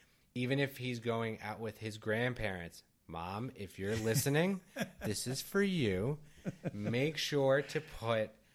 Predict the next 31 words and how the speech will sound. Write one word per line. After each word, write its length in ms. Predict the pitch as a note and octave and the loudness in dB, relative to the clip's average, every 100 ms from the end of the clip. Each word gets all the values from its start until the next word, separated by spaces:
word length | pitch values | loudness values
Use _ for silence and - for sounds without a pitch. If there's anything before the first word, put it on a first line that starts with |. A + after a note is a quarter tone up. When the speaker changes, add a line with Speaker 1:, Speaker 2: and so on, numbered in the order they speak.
| - - | -20 -12
Speaker 1:
sunblock 540 | - G2 F2+ F2 E2+ | -4 -4 -2 -4 -6
on 160 | E2+ E2+ | -10 -8
them, 180 | F2 F2+ | -8 -10
because 560 | G#2 - C#3 A#2+ G#2+ | -12 -2 2 2 2
it 140 | - G#2+ | -4 -4
is 160 | G2+ | -4
not 280 | G#2+ A#2 A2+ | -2 -2 -2
the 60 | G#2 | -4
grandparents' 680 | A2 G#2+ G#2+ G#2 F#2+ - - _ _ | -2 -4 -4 -6 -8 -12 -20 _ _
responsibility 840 | G#2 G2 G#2 F#2+ F#2 F#2+ G#2+ A#2 A2 - | -10 -6 -8 -8 -8 -6 -6 -8 -10 -16
to 60 | F#2 | -12
do 260 | F#2 F#2+ | -8 -2
it. 140 | A#2 G#2 | -2 -4
It's, 260 | G2 - - - - | -10 -14 -18 -18 -12
it's 160 | B2+ C#3+ | -4 0
yours. 320 | A2+ E2 F#2 - | 0 -2 -10 -6
And 120 | B2+ | 0
if 160 | A#2 A2 | 0 0
you 260 | A#2 D#3 | -2 0
know 540 | D3 C3 B2+ C#3+ C#3+ C3 A#2 | 2 4 6 6 4 0 0
that 300 | A#2+ A2+ A2+ | 2 2 0
they're 160 | A#2 A2+ | 0 0
gonna 180 | A2+ G#2+ | 0 -2
be 180 | A2+ | -2
outside 520 | G#2+ G#2 - A#2 C#3+ D3+ - | -2 -2 -4 -4 -4 -8 -4
for 220 | G#2+ G2+ | -2 0
a 200 | G#2 G2+ | -4 -6
prolonged 480 | - G#2 G#2 G#2+ G#2+ | -6 -6 -4 -6 -4
period 300 | A2 G#2+ G2+ | -4 -4 -6
of 80 | F#2+ | -6
time, 380 | G2+ A2 D#3 | -4 -4 -6